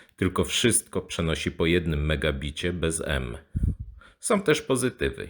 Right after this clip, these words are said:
Już za kilka godzin stary będzie miał na swoim koncie wyprodukowane cztery filmy, a nie dwa.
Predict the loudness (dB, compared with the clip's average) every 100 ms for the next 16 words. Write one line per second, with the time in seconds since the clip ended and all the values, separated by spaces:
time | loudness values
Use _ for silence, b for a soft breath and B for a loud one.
0 | -8 -6 -2 -2 0 0 2 4 4 2
1 | 2 2 2 2 2 0 0 0 0 0
2 | -2 -2 -2 0 0 0 0 0 0 0
3 | 0 0 -2 0 0 0 -4 -8 -6 -4
4 | -4 -6 -4 -2 -2 -4 b b b -6
5 | -2 -4 -6 -14 -14